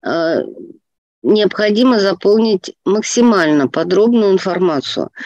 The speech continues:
То есть, э, справочники, которые возникают по ходу составления документов, нужно проверить, во-первых, на полноту, э, заполнения, ну, а во-вторых, э, на достоверность, естественно, потому что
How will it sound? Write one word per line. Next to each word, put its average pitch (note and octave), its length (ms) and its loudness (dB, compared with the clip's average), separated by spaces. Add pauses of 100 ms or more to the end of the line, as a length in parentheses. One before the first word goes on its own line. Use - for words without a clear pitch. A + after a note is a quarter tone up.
(320)
То G#3 120 2
есть, A3 280 -2
э, E3+ 240 2
справочники, A3 920 -2
которые F3+ 640 0 (360)
возникают F#3 760 0
по F3+ 260 2
ходу F3 420 0
составления E3 720 0
документов, G3+ 760 0 (320)
нужно G3 340 2
проверить, F#3+ 540 -2
во-первых, E3+ 640 0
на E3 140 2
полноту, E3+ 800 2 (600)
э, G3 340 -2
заполнения, A3+ 800 0 (360)
ну, B3+ 180 0
а D4+ 40 0
во-вторых, G#3+ 680 -2
э, E3+ 320 0
на F3 160 2
достоверность, G#3 800 -2
естественно, D#3+ 640 -2
потому E3 300 0
что - 220 -4